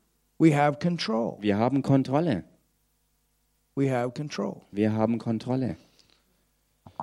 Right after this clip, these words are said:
Speaker 1: Amen.
Speaker 2: Amen.
Speaker 1: So a striker.
Speaker 2: Also das meint einen Gewalttäter.
Speaker 1: And if we get out of place,
Speaker 2: Und wenn wir, ähm, aus der Ordnung geraten,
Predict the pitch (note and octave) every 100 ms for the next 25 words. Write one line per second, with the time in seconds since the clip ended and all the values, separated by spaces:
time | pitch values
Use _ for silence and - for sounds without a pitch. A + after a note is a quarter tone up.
0 | - _ _ _ _ _ A2+ F#2+ F#2+ F#2+
1 | F#2 - - - G#2+ G2+ A#2 G#2 - -
2 | - _ _ _ _ _ _ _ - -
3 | E3 D#3 - - F3 D#3 E3 - A#2+ -
4 | - _ - - _ - G2 G#2+ G2 A#2
5 | A#2 G#2+ G2+ G2+ G2+ - - G2 G2 F#2
6 | F#2 F2+ E2+ - _ _ G2+ F2+ G2 -
7 | F#2 E2 D#2+ D2+ _ _ - C3+ B2+ C#3+
8 | C#3 D3 C#3+ C#3+ B2 - C#3+ D3+ E3+ -
9 | - - _ _ _ _ _ - G#2+ G#2+
10 | A2 A#2 A#2 A#2 A#2 A2+ A2+ A2 - G2+
11 | G2+ G#2 G#2 G2+ G#2 G#2 G2 G2 - -
12 | A2 - A2 F2+ G#2+ C3 A#2+ A#2 A2+ A2+
13 | A2+ B2